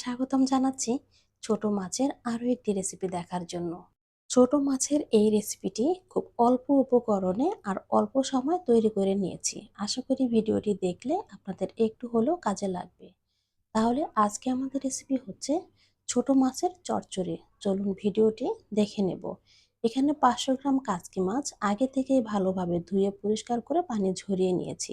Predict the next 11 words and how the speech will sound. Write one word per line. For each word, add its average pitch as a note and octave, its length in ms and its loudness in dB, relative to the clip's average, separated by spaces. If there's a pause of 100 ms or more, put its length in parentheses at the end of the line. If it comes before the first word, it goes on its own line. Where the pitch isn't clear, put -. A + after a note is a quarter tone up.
(120)
শুরুতে C#4 400 6
দিয়ে C#4+ 240 2
দিব C4 180 0 (160)
এক G3+ 200 -4
চা G3+ 80 -2
চামচ F#3+ 340 -2
হলুদ A3+ 380 4
গুঁড়ো, F#3 220 -2 (380)
দুই A#3+ 140 4
চা C#4 180 0
চামচ C4 320 -2